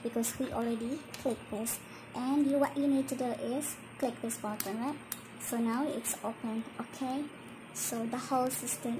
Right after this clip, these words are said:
is working already. Okay, guys, yeah. So I already have this, like, a Windows ten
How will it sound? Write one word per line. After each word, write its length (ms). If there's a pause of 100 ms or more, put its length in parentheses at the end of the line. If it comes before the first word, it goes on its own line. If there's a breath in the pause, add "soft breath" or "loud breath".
is 300 (260)
working 600
already. 520 (680)
Okay, 240
guys, 540 (420)
yeah. 300 (640)
So 140
I 100
already 320
have 220
this, 180
like, 160
a 40
Windows 480
ten 440